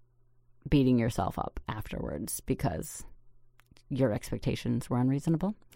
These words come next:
So it was, so not only was it challenging to physically not be able to do certain things, but it was challenging to, like,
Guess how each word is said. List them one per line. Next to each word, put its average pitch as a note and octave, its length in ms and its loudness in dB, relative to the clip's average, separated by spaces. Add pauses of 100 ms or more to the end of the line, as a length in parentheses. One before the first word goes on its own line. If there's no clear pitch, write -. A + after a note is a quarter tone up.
(600)
So D3+ 520 10 (1000)
it F#3 120 8
was, F3 580 8 (2250)
so - 140 2
not B3+ 180 10
only F#3+ 180 10
was D3 200 8
it - 200 2
challenging C3 800 4 (260)
to C3 100 -8
physically C#3 440 4
not C3 180 4
be B2+ 120 4
able A2+ 160 0
to B2 60 -4
do A#2 180 -2
certain C#3+ 280 4
things, D#3+ 440 10
but C3+ 140 6
it C3 140 6
was B2 580 4 (2750)
challenging F#3+ 680 8
to, C#3 220 2
like, A#2 340 0